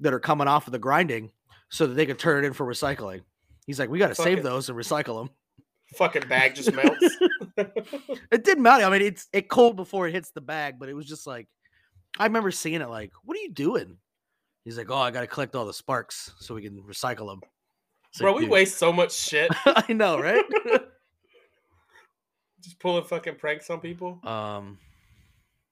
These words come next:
Speaker 1: so when I was at the air station, I had a D C C that was absolutely hilarious. Uh, dude was fucking hilarious. Um, that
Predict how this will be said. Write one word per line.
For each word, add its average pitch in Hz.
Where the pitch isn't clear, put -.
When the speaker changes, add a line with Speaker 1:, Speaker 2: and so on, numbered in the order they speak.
Speaker 1:
so 123
when 117
I 135
was 143
at 120
the 110
air 113
station, 98
I 110
had 117
a 101
D 101
C 104
C 104
that 95
was 92
absolutely 107
hilarious. 92
Uh, 113
dude 127
was 151
fucking 117
hilarious. 101
Um, 101
that 139